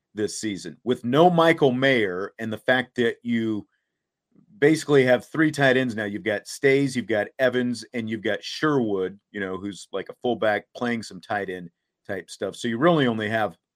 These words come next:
two actual tight ends. Chris Tyree would, you know, take the place for me of Michael Mayer as, like, the Iron Man who's gonna stay on the field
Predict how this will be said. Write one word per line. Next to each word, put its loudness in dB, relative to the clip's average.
two 4
actual 0
tight 2
ends. -2
Chris 6
Tyree 8
would, 2
you -8
know, 0
take 2
the -2
place 2
for -4
me 2
of -6
Michael 2
Mayer 4
as, 2
like, 0
the -4
Iron 2
Man -2
who's -8
gonna -4
stay 2
on 0
the -8
field 0